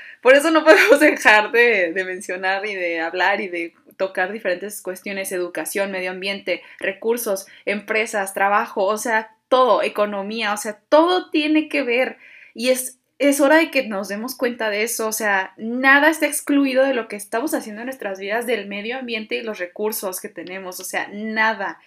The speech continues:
No es de que, "Ay, pues yo vivo mi vida bien normal y pues lo único que hago es que gastar agua y de que, ay",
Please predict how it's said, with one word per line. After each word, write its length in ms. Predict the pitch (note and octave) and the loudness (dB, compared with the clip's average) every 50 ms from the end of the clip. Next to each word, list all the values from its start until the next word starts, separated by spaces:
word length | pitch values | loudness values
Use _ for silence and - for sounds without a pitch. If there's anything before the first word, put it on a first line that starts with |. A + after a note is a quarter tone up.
| - - - - - | -20 -20 -20 -14 -6
No 80 | - A#3 | -4 -2
es 80 | B3 | -2
de 120 | A#3+ D4+ D4+ | 0 -2 -2
que, 120 | D4+ C#4 | 0 0
"Ay, 120 | C#4+ D4+ D4+ | 2 2 2
pues 140 | D4+ D#4 - | 0 0 0
yo 140 | D4 D4 D#4 | 0 2 2
vivo 220 | D#4+ E4+ F4+ F4+ | 2 2 0 0
mi 140 | F4 D#4 B3 | -2 -2 -2
vida 220 | G#3+ A3+ A#3+ C4+ C#4 | -2 -4 -2 -2 -2
bien 180 | C#4+ C#4 D4 D4+ | -2 -2 -4 -4
normal 600 | C#4 C#4 C4+ B3+ A#3 A3+ A#3 A#3+ A#3+ B3 B3 A#3+ | -4 -6 -6 -6 -6 -4 -4 -4 -4 -4 -6 -10
y 100 | - A3 | -14 -18
pues 180 | G#3 - G3+ G#3 | -18 -18 -16 -12
lo 80 | A3 G#3+ | -10 -10
único 280 | G#3 A3 A3 C4+ C4+ | -10 -8 -8 -8 -8
que 100 | - G#3+ | -6 -6
hago 100 | F#3 F#3 | -6 -6
es 140 | F#3+ F#3+ - | -8 -8 -8
que 100 | - A3+ | -8 -8
gastar 360 | G#3 G3+ G3+ - F#3 F#3 F#3+ | -8 -8 -8 -8 -8 -8 -6
agua 480 | F#3+ F#3+ G3 G3 G3 G3 F#3+ G3 G3 G3 | -6 -6 -8 -8 -10 -10 -10 -10 -8 -8
y 120 | F#3+ F3+ | -10 -12
de 140 | D#3 F3+ - | -12 -14 -14
que, 180 | - - - - | -12 -10 -8 -8
ay", 200 | - - - | -8 -10 -10